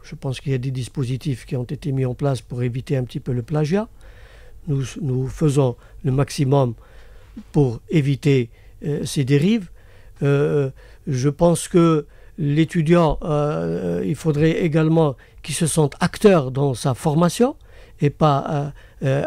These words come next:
être passif. Il, il, il ne doit pas uniquement subir tout, il doit agir,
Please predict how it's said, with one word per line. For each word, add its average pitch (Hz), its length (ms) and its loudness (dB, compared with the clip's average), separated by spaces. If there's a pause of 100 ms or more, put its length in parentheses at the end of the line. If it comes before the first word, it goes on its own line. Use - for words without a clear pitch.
(100)
être - 220 -6
passif. - 540 -2 (340)
Il, 139 80 -2
il, 139 400 -2
il 139 220 -2
ne 135 100 -2
doit 131 220 -2
pas 156 260 -2
uniquement 147 400 0
subir 143 440 0
tout, 277 220 2 (440)
il 139 100 0
doit 139 340 0
agir, 220 320 2